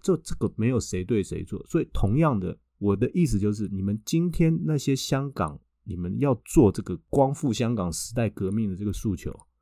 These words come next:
敢做就敢当嘛，这无所谓啊。今天什么周庭，那个黄之锋，他们被抓进去牢里面关了，求仁得仁啊，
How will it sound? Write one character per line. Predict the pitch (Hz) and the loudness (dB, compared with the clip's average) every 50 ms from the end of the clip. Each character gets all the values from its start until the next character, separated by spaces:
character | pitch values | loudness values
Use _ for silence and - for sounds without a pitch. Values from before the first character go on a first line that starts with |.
| _ _ - - | _ _ -6 -4
敢 | - 90 82 90 | -2 -2 -2 0
做 | - 175 170 | 2 2 2
就 | 156 170 | 2 2
敢 | 160 - 87 71 69 _ | -2 -2 -4 -4 -8 _
当 | _ 107 98 101 | _ -2 0 0
嘛， | 104 90 80 - | -2 -6 -8 -4
这 | - 160 151 - _ | -6 -6 -6 -6 _
无 | - 120 156 | -2 -2 -2
所 | - - 90 | -2 -4 -4
谓 | 82 92 120 120 95 | -2 0 0 0 0
啊。 | 87 85 90 - _ _ _ _ _ _ _ _ _ _ _ _ _ _ _ | -2 -6 -10 -14 _ _ _ _ _ _ _ _ _ _ _ _ _ _ _
今 | - - 170 180 | -8 -2 0 0
天 | 180 185 | 0 0
什 | 165 - | 0 -2
么 | 104 95 | -2 -4
周 | - - - 135 143 143 | 0 2 2 4 4 4
庭， | - - - 90 90 90 104 107 - _ _ _ _ - _ _ _ _ _ _ | 4 4 4 4 2 -8 -12 -14 -18 _ _ _ _ -20 _ _ _ _ _ _
那 | - 127 | -4 -2
个 | 120 113 | -2 -2
黄 | - - 107 113 120 | 0 0 -2 -2 -2
之 | - 139 139 139 | -2 -4 -4 -4
锋， | 123 131 127 123 127 127 - _ _ | 0 0 0 0 0 -6 -14 _ _
他 | _ - 156 | _ -4 -4
们 | 151 127 | -4 0
被 | 131 147 127 | -2 -2 -2
抓 | - - 131 127 135 | 0 0 0 0 0
进 | 131 135 123 | 0 0 0
去 | 113 - - 127 104 - - _ _ _ _ _ _ _ _ _ _ | 0 0 0 -2 -2 -2 -6 _ _ _ _ _ _ _ _ _ _
牢 | 107 107 117 | -2 -2 0
里 | 117 101 | 0 -2
面 | 104 110 113 | -2 -4 -4
关 | - - 104 95 98 95 | -2 -2 -2 -2 -2 -4
了， | 92 85 82 _ _ _ _ _ _ _ _ _ _ _ _ _ _ _ _ _ | -8 -12 -14 _ _ _ _ _ _ _ _ _ _ _ _ _ _ _ _ _
求 | - - - 104 110 143 160 | -20 -10 -4 -2 0 0 2
仁 | 160 143 131 - - | 2 2 2 0 -2
得 | - - 104 101 110 135 | 0 2 4 4 6 6
仁 | 147 131 104 90 87 101 113 | 6 6 6 4 4 2 2
啊， | 120 123 127 120 | 4 2 2 0